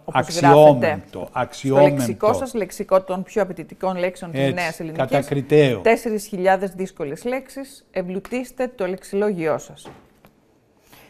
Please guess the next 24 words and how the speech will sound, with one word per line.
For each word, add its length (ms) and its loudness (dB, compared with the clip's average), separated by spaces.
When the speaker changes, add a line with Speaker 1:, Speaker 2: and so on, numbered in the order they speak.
Speaker 1:
Και 100 4
έχουμε 220 0
κάποια 260 0
παραδείγματα, 1000 -2
κύριε 200 -8
καθηγητά, 460 -4
θα 140 -6
μου 80 -10
επιτρέψετε. 720 -4
Σε 160 -10
κάθε 280 -2
περίπτωση, 600 -4
η 120 -6
προτροπή 840 -2
σε 160 -12
τυχερά 420 0
παιχνίδια, 560 -8
είναι 220 -4
και 120 -8
των 180 -10
ημερών, 540 -2
είναι 300 -6
επιλήψιμη. 1120 -6
Εξήγησα 1080 -6